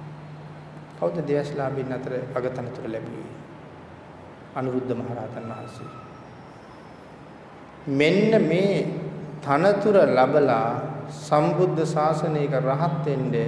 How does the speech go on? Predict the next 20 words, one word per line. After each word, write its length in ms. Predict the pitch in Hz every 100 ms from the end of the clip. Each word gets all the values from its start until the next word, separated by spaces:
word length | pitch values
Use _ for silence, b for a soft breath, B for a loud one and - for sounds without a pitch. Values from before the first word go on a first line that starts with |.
| 117 - - - - - -
මහා 460 | 127 135 151 175 185
කල්ප 320 | - 165 160 - 127
ලක්ෂයක් 680 | 123 147 165 - - 190 185
පෙරම් 280 | - 147 139
පිරුවා. 420 | 131 131 117 - - - - - - - - - - - - - - - - - - - -
මේ 160 | - 131
කාරණා 380 | 123 120 131 131
හරි 180 | 131 123
ගැඹුරින් 460 | 123 120 135 139
අවධාරණයට 600 | 127 123 123 131 123 123
ගන්න 260 | 120 113 113
ඕනේ. 320 | 120 - - - - - - - - - - - -
මහා 360 | 117 117 127 131
කල්ප 300 | 135 143 139 139
ලක්ෂයක් 640 | 113 117 117 - 170 202 - - - - - - - -
පෙරම් 340 | 139 147 190 196
පිරුවා 580 | 175 151 131 113 117 160 190 - - - - -
බුද්ධ 380 | - 127 165 175
ශාසනයක 800 | 196 156 156 165 165 156 151 139 139 120 -
දිවස් 360 | 143 180 196